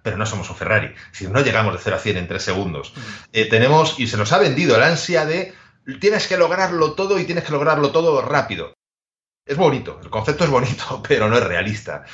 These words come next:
Speaker 1: Entonces, es mucho más relajado y mucho más exitoso el ir paso a paso. Por eso, por ejemplo, antes mencionaba, ¿no? De estas más de cien,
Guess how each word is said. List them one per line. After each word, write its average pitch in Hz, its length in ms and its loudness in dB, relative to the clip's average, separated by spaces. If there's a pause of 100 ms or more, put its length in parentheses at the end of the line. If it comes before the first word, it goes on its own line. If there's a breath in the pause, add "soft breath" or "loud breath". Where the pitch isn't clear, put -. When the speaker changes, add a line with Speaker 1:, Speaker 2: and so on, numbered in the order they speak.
(180 loud breath)
Speaker 1:
Entonces, - 580 0 (200)
es 143 140 -2
mucho 196 340 2
más 165 160 2
relajado 127 540 0
y 117 80 -6
mucho 170 300 -2
más 147 240 0
exitoso 113 720 -2 (540)
el 123 280 0
ir 185 220 -2 (380)
paso 151 280 0
a 143 100 2
paso. 135 320 -2
Por 131 120 -2
eso, 156 140 -2
por 185 100 0
ejemplo, 170 460 0
antes 151 240 -2
mencionaba, 143 440 2
¿no? 156 100 2
De 151 80 -2
estas 120 200 -6
más 185 140 0
de 196 100 0
cien, 214 300 0